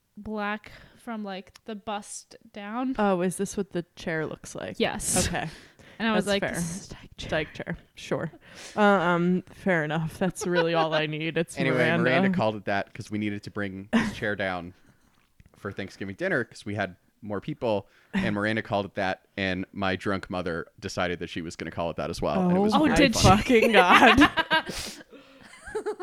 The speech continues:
Speaker 2: Hey.
Speaker 3: I know, I don't think she understood why. She just
Speaker 2: Hey,
Speaker 3: thought it was funny.
Speaker 2: hello. Um,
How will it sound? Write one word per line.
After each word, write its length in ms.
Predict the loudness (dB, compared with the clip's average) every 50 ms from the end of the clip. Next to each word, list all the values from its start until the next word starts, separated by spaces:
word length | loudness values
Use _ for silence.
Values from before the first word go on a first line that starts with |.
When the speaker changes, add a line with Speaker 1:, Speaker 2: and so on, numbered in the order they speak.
| -6 -6 -6 -4
Speaker 2:
Hey. 580 | -4 -2 0 0 0 2 0 0 2 2 4 4
Speaker 3:
I 20 |
know, 140 | 6 8 8
I 100 | 10 10
don't 160 | 10 10 8
think 160 | 6 4 4 4
she 140 | 6 8
understood 440 | 8 8 8 6 2 2 2 2 2
why. 380 | 4 6 6 6 6 6 4 0
She 180 | -2 -4 -4
just 160 | -4 -4 -2 2
Speaker 2:
Hey, 40 |
Speaker 3:
thought 140 | 2 2 4
it 40 | 2
was 140 | 0 0 0
funny. 360 | 2 2 2 4 4 4 4
Speaker 2:
hello. 580 | 4 0 -6 -10 -8 -6 -6 -4 -4 -4 2 6
Um, 960 | 10 12 12 12 12 12 10 10 8 6 6 6 6 6 6 4 4 0